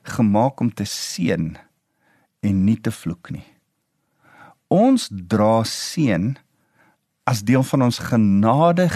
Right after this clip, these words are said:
geskenk van die Here af. Hy seën ons met genade en redding en verlossing. En omdat ons nou in 'n Nuwe Testamenties-, Nuwe Testamentiese beeld geseën is met genade verlossing,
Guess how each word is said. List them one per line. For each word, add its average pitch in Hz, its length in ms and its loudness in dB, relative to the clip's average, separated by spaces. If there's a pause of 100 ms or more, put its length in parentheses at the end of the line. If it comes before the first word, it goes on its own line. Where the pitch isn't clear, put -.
geskenk - 760 -4
van 120 280 -2
die 104 120 -2
Here 104 160 4
af. 90 160 -2
Hy 92 160 0
seën 117 320 -2
ons 98 160 -2
met 95 240 -2
genade 101 480 0 (240)
en 101 320 0
redding 104 360 2
en 107 120 2
verlossing. 92 560 -4 (480)
En 196 240 2
omdat 240 400 2
ons 147 320 0
nou 139 220 2
in 131 100 4
'n 120 100 4
Nuwe 120 220 2
Testamenties-, 104 880 -2 (840)
Nuwe 143 420 2
Testamentiese 120 720 0
beeld 104 320 -2
geseën 233 800 -2
is - 260 -2
met 135 220 0
genade 110 460 2
verlossing, 101 720 -4